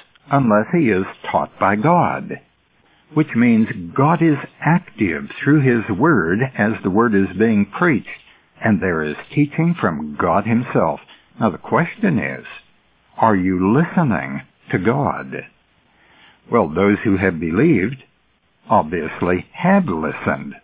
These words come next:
to God, because they have listened and they have accepted and they have believed in the Christ, the one God sent. Now in verse ten, Paul commends them. He said, "Indeed, you do love all the brethren throughout Macedonia."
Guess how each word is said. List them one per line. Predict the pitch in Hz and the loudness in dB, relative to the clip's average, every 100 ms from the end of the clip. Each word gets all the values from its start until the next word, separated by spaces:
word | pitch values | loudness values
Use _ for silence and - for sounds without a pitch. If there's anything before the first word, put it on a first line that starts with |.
| - | -6
to | - | -4
God, | 78 82 65 71 76 80 87 | -2 -2 -2 -4 -6 -8 -4
because | 92 101 85 85 | -2 0 0 0
they | 98 87 | -2 -2
have | 87 | -2
listened | 90 117 - 107 160 | 0 0 0 0 2
and | 175 117 120 | 0 0 2
they | 104 95 | 2 0
have | 101 95 | 0 -2
accepted | 80 - - 170 - 90 101 147 - - - | -4 -6 -2 -2 -2 0 0 -2 -10 -16 -2
and | 110 113 90 | 0 2 2
they | 98 | 2
have | 92 101 87 | 0 -2 -2
believed | 92 85 85 107 104 95 | -2 -2 2 2 2 2
in | 98 | 0
the | 98 | 0
Christ, | 104 - 85 76 - - | -2 -2 -2 -2 -6 -6
the | |
one | 76 78 76 76 | -4 -2 -4 -4
God | 78 73 76 76 - - | -2 -2 -4 -10 -14 -4
sent. | 104 76 - - - _ _ _ _ _ _ - | -4 -4 -12 -20 -20 _ _ _ _ _ _ -2
Now | 151 | 2
in | 160 123 | 4 4
verse | 175 175 - | 2 2 -2
ten, | 139 120 127 170 156 - | 2 2 4 2 -2 -8
Paul | - 85 92 | -4 -2 -2
commends | - 120 131 117 85 73 - | 0 2 2 2 0 -6 -6
them. | 69 69 | -6 -4
He | - 110 - | -2 -2 2
said, | 107 110 117 _ _ | 2 2 -2 _ _
"Indeed, | - 143 135 170 143 | -2 0 4 2 2
you | 160 175 | 2 2
do | 165 208 208 | 2 2 4
love | 139 87 82 82 | 4 2 0 0
all | 82 85 | 0 0
the | 78 82 | -2 -4
brethren | 87 85 76 80 87 143 143 - | -2 -2 -2 -2 0 0 -2 -6
throughout | - 80 71 78 - | -4 -2 -2 -2 -2
Macedonia." | 78 73 - 71 80 71 78 95 127 | -4 -4 -4 -4 -4 -4 -2 0 0